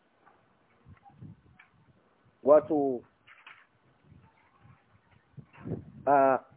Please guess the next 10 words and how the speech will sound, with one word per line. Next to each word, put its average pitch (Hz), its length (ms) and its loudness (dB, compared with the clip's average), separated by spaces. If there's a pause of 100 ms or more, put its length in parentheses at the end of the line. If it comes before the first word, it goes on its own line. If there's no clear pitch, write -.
(440)
a, 139 180 0 (140)
a 135 100 0 (120)
fili, 196 380 -4 (1600)
gona 180 400 4 (680)
a 143 80 4
gari, 147 280 4
a 139 80 2
cikin 185 320 -2 (240)
ansar 143 520 0
kenan. 110 220 -6